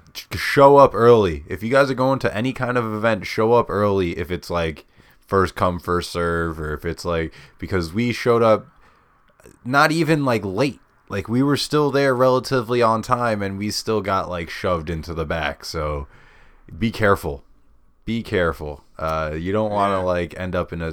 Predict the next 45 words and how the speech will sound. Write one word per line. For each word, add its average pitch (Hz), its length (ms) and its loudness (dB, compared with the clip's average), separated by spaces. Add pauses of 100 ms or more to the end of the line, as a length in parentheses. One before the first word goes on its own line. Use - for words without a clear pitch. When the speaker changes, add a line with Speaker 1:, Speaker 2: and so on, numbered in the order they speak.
Speaker 1:
in 82 160 -10
something 76 340 -10
shitty. 76 380 -8
So, 78 140 -10
show 127 320 4
up 131 120 6
on 120 160 6
time. 104 400 2 (240)
Very 123 520 2
important. 110 880 -2 (160)
Speaker 2:
Like, 104 60 -16
like, 110 260 -14
forty-five 117 640 -6
minutes 113 320 -8 (120)
early 113 540 -6
is - 80 -6
Speaker 1:
Yeah. 92 380 2
Speaker 2:
being 107 260 -10
on 101 240 -12
time 82 360 -14
for - 100 -18
Speaker 1:
Y-, 98 80 -10
Speaker 2:
these 87 200 -14
things. 85 480 -18
Speaker 1:
yeah, 87 420 0 (180)
apparently. 80 840 -4 (320)
Speaker 2:
God, 95 320 -10 (640)
I 87 180 -10
mean, 87 200 -16
who 110 160 -12
knew? 110 280 -12 (180)
Speaker 1:
The 104 160 -4
show 107 340 0
didn't 95 240 -2
start 101 280 0
until 90 260 -2
a - 20 -2
little 90 140 -2
bit 85 160 -6
later, 90 260 -2
too, 92 300 -2
so 87 220 -4
it 87 40 -2
was 80 100 -8
just 85 160 -8